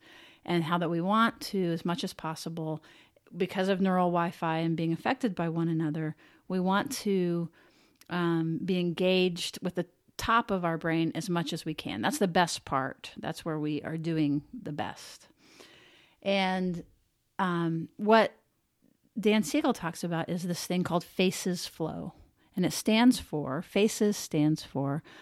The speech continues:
flexible, adaptive, coherent, energetic, and stable. That when we are in phases flow,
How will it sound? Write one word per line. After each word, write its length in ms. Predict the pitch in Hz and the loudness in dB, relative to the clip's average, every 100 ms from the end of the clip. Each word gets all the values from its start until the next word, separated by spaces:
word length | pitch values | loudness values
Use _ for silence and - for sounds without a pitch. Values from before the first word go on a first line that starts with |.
| - - _ _ | -20 -20 _ _
flexible, 800 | - 180 - 214 208 220 240 - - - _ - | 2 2 4 2 4 4 4 2 -12 -20 _ -8
adaptive, 920 | - 165 180 165 - 175 170 175 - - _ _ - | -4 0 4 2 2 2 2 0 -8 -20 _ _ -10
coherent, 800 | - 160 - 190 202 196 - - - _ _ _ - | -4 -4 0 2 2 0 -6 -20 -20 _ _ _ -2
energetic, 800 | 175 165 160 165 160 151 - - _ _ _ _ _ - | 2 4 2 0 -2 -4 -10 -20 _ _ _ _ _ -4
and 520 | 170 160 151 147 151 143 _ _ _ _ _ _ _ _ | 2 2 2 -2 -6 -8 _ _ _ _ _ _ _ _
stable. 600 | - - 151 151 - - _ _ _ - _ _ _ _ _ _ | -16 -4 -4 -4 -14 -20 _ _ _ -20 _ _ _ _ _ _
That 160 | 175 - | -6 -4
when 360 | 185 208 240 233 | 0 4 6 8
we 220 | 240 - | 8 6
are 240 | 180 185 | 2 0
in 260 | - 180 175 | 0 0 0
phases 720 | - 190 208 - 226 220 - | 0 2 2 2 -2 -2 -6
flow, 580 | - 165 156 - - | -4 -2 -2 -4 -4